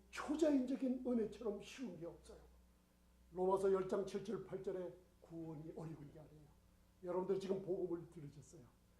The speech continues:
아, 예수님이 나 같은 죄인 위에 나 대신 죄인 되시고 내가 예수님을 구주라고 부를 때 예수님은 나를 의인으로 인정하시는구나.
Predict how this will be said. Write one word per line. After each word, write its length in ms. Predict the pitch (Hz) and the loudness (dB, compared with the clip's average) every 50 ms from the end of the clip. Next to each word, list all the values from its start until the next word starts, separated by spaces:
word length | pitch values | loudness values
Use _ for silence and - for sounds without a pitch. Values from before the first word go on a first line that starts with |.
| - - - - - - | -20 -20 -20 -20 -20 -14
아, 340 | - 240 240 208 - - - - - - | -8 -8 -8 -8 -8 -12 -16 -20 -6 -2
예수님이 540 | 220 254 240 247 247 240 254 240 226 185 156 - - - - - - - - - | 0 0 0 0 -2 -2 -2 -4 -4 -6 -8 -10 -14 -20 -20 -20 -20 -20 -10 -4
나 120 | 202 214 | 2 4
같은 400 | 226 240 233 233 233 233 240 233 | 6 6 6 6 4 4 2 2
죄인 320 | - - 240 247 247 254 247 | 2 4 4 6 6 8 10
위에 520 | 254 254 262 254 262 262 - - - - - | 12 12 12 12 12 8 6 -2 -10 -8 -4
나 140 | 202 233 | -2 -2
대신 340 | - 247 233 - 220 214 214 - | 0 -2 -4 -4 -6 -8 -8 -8
죄인 280 | - 208 180 165 156 | -6 -6 -6 -6 -6
되시고 420 | 151 156 147 - - 160 147 143 - - - - - - - - - - | -6 -8 -10 -10 -10 -12 -12 -12 -14 -18 -20 -20 -20 -20 -20 -20 -16 -6
내가 320 | 170 190 196 196 240 233 226 | 0 2 4 6 6 6 6
예수님을 640 | 233 233 - 240 240 240 240 254 254 254 254 254 | 6 6 6 6 6 8 8 8 6 4 2 0
구주라고 720 | - 240 320 330 359 339 320 302 311 294 269 262 - - - - - - | 0 0 4 8 10 10 10 10 8 8 8 6 0 -6 -14 -18 -14 -10
부를 300 | - 202 185 196 - - | -6 -4 -2 -4 -4 -2
때 220 | - 185 170 170 - - - - - - - - | -4 -4 -4 -4 -8 -14 -20 -20 -20 -20 -16 -8
예수님은 640 | 185 196 185 - 190 190 160 180 180 180 175 175 180 | -4 -4 -4 -2 -2 -4 -4 -2 -2 -2 -4 -4 -6
나를 360 | 160 160 160 151 156 156 - - | -8 -8 -8 -6 -8 -8 -6 -2
의인으로 640 | 220 226 277 277 294 269 262 269 262 254 247 247 - | 4 8 8 8 8 8 4 2 0 -2 -4 -4 -4
인정하시는구나. 800 | 226 214 214 - 202 170 156 143 - 165 160 - - - - 143 | -4 -4 -2 -2 -2 -4 -4 -6 -10 -12 -16 -18 -20 -20 -20 -20